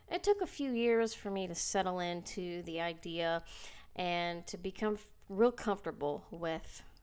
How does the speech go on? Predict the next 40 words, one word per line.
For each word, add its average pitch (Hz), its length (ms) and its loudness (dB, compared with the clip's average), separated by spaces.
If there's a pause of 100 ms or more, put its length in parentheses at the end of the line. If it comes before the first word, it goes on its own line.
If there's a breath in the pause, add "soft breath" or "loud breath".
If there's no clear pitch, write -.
(120)
myself 208 760 4
and 165 240 0
even 190 260 4
being 170 360 2
a 160 80 -2
part 165 400 0
of 160 180 -4
this - 360 -4 (100)
community. 170 840 -4 (440 loud breath)
So - 160 -4
now 381 200 4
it's 370 100 -2
good. 330 240 4 (140)
I 208 60 -2
mean, 185 420 0
I, 196 420 2 (380)
I, 180 200 0
I 185 100 0
feel 196 240 0
like 180 200 0
now 185 320 0
I'm 180 140 -2
here 185 320 0
to 170 320 -6 (100)
try 196 400 2
to 196 160 -2
help 180 320 -2
make 165 420 -4 (380 loud breath)
the 170 80 -4
change 170 460 -4
that 160 120 -2
I 151 120 0
think 151 260 -6
is 165 140 -8 (100)
very 156 180 0
much 156 280 -4
needed. 139 360 -4 (480 loud breath)
So - 140 -4
before 311 300 2
I 427 180 8